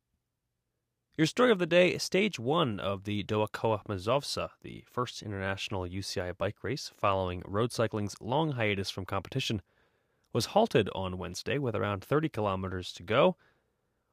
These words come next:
Organizers had to stop the stage after a non-race motorcycle crashed at an intersection with the course before the peloton arrived. Israel Cycling Academy sports director Zach Dempster told Cycling Tips by phone, quote,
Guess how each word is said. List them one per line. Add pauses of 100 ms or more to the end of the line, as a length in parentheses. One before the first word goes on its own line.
(100)
Organizers
had
to
stop
the
stage
after
a
non-race
motorcycle
crashed
at
an
intersection
with
the
course
before
the
peloton
arrived. (1080)
Israel
Cycling
Academy
sports
director
Zach
Dempster
told
Cycling
Tips
by
phone,
quote,